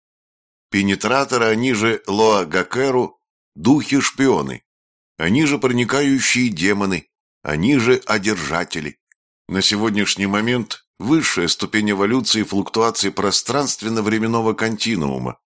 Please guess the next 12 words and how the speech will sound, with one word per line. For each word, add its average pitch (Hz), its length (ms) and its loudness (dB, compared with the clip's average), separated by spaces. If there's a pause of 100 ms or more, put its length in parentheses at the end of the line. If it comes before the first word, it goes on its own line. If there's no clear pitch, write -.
(140)
Четвертый 113 600 0
класс, 120 340 -2
согласно 87 540 -2
реестра 92 500 0
Шмейера-Полански. 95 1160 -2 (880)
Получены 101 540 0
неопровержимые 104 880 0
доказательства 101 880 -2
разумности 101 720 -2
этого 87 260 -4
класса 90 340 -4
флуктуаций, - 840 -6